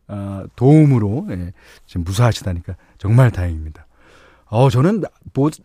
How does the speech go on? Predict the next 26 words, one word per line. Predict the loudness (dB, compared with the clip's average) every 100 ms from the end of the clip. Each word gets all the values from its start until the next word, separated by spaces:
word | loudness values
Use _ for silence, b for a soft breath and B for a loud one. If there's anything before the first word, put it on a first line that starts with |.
| _
부사이고 | -8 -2 2 2 2 0
뭐고 | -2 -2
그런 | -4 -4
거 | -4
생각할 | -6 -4 -4 -2 -4 -4 _ _ _ _ -10
여유가 | -4 -2 0 -2
없었어요. | -4 -12 -14 -14
너무 | -10 -10
창피해갖고. | -8 -12 -12 -18 -20 _ -20 _ _ _ _ _ _ _ _ _ _ -20 -20 B B B B B B B B
이효정 | 4 4 4
씨가, | 0 -4 0 0 -2 -8
어, | -12 -10 -12
선행은 | -8 0 2 2
언젠가 | 2 0 0 0 -2
돌아온다고 | -2 -2 -2 -4 -6 -8
하잖아요. | -8 -8 -8 -6 -8 -12 b b b
어, | -12
그래서 | -8 -6 -6
저도 | -6 -6 -6
계단에 | -6 -4 -2 0 -2
무거운 | -4 -8 -4 -2 -2
짐 | -2 -4
들고 | -4 -4 -4 -4
올라가는 | -4 -4 -6 -6
어르신들 | -6 -8 -8 -10 -10 -10
보면 | -8 -4 -4